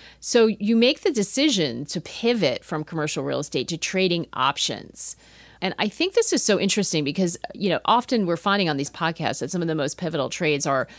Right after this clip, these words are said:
and meaningful trades are these life decisions as much as they are the actual asset class you're moving in and out of. Why go back to trading and leave something that you obviously find joy in, which is real estate?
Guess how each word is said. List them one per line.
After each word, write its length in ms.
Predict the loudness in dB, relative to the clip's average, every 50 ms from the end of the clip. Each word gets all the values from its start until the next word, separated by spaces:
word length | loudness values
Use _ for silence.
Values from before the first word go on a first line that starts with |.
| -20 -20 -20 -18 -6
and 120 | -2 0 2
meaningful 420 | 4 4 4 4 2 2 -2 -4
trades 520 | -4 -2 -2 0 0 0 0 -2 -2 -6 -4 0
are 260 | 0 2 2 2 0
these 380 | 0 -2 -2 -2 0 0 -2 0
life 280 | 2 2 2 2 2
decisions 540 | 0 -2 0 0 0 -2 -2 -4 -6 -4 -2
as 160 | -2 0 2
much 180 | 0 0 0 0
as 80 | 0 2
they 100 | 2 2
are 100 | 2 2
the 140 | 0 2 4
actual 400 | 4 4 4 2 0 0 0 0 2
asset 340 | 2 2 2 0 -2 -2 -4
class 320 | -2 0 2 2 2 0
you're 100 | -2 -2
moving 220 | -2 -2 -2 -4 -2
in 140 | -2 -2 0
and 100 | 2 2
out 220 | 4 4 4 2
of. 160 | 2 0 -2 -4 -10 -18 -20 -20 -20 -20 -12 -6
Why 600 | 0 0 2 2 2 2 2 2 2 0 0 -2 -4 _ _ _
go 220 | 0 2 2 2
back 460 | 0 -2 _ 2 2 4 4 2 0
to 120 | -2 -6 -6
trading 800 | -6 -4 -4 -4 -4 -4 -4 -4 -4 -4 -4 -6 -8 -10 -12 -14 _ _ _ _ _ _ _ -2
and 200 | 0 0 2 2
leave 180 | 4 2 2 2
something 340 | 2 0 2 2 2 2 4
that 120 | 4 4
you 100 | 2 2 4
obviously 440 | 4 2 2 2 0 0 0 0 -2
find 300 | 0 0 0 0 0 0
joy 240 | 0 0 2 2 0
in, 260 | 0 -2 -4 -4 -4
which 140 | -4 -4 -4
is 140 | -4 -2
real 160 | -2 0 0 0
estate? 400 | -2 -2 -6 -8 -10 -12 -14